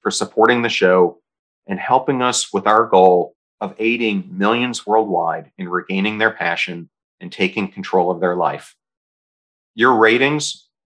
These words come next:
matter so much to this show, and thank you so much for giving us over twenty-five hundred of them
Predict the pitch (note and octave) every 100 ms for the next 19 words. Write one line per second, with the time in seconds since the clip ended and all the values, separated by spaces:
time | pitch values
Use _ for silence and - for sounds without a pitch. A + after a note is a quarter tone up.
0 | - F#3+ G2+ G2 - - A#2+ A2+ G#2 -
1 | - G2 F#2+ - F#2 F2+ F2+ - _ _
2 | _ _ F#2 - - A2+ B2 - G#2 -
3 | A2 G#2+ G2+ G2 G2+ F#2 F#2 F#2+ F2+ -
4 | F#2 F#2 - G2+ G2+ G2 G2 F#2 G2+ F#2+
5 | F#2 E2+ F2 E2+ E2+